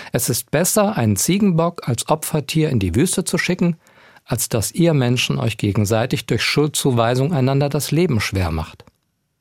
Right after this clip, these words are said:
Dieser Brauch ist längst Vergangenheit. Für Christen gibt es keine Opfertiere mehr,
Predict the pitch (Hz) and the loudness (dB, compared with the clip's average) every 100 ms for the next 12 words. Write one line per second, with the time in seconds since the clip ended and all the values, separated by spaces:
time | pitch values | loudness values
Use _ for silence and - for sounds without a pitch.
0 | - - - _ - 156 165 123 135 139 | -20 -20 -20 _ -2 0 2 4 2 2
1 | 120 117 117 - - 95 92 90 87 90 | -2 0 0 0 -4 0 0 0 0 -4
2 | - _ _ _ _ _ - 120 147 143 | -10 _ _ _ _ _ -6 -4 0 -2
3 | - 127 120 127 113 - - 98 95 - | 0 -2 -2 -2 -4 -6 -2 -2 -2 -4
4 | - 98 - 101 92 90 98 95 | -6 -6 -4 -4 -2 0 0 0